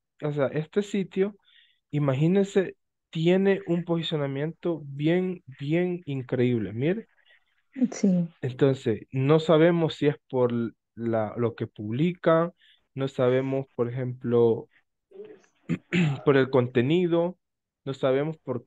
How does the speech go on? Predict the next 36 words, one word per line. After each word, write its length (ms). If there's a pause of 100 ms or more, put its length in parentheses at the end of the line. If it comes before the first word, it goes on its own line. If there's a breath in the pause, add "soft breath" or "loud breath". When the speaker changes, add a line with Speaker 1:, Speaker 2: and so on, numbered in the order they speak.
Speaker 1:
qué, 180
¿verdad? 420
Entonces, 540 (140)
estos 380
análisis, 540
como 220
les 120
digo, 340 (760)
eh, 520 (540)
o 100
sea, 260 (520)
tenemos 340
que 100
ver 240
con 160
un 120
experto, 580
¿verdad? 180 (440 soft breath)
De 140
ahí, 200
variedades, 560
Pablito, 440
eso 220
no, 280
no 120
es 80
allá, 240
¿verdad? 180 (720)
Speaker 2:
No 260
Speaker 1:
Baz-, 160
Speaker 2:
la 120
conozco, 480
fíjese. 380
Speaker 1:
Bazar 360
Albert 480
tampoco. 600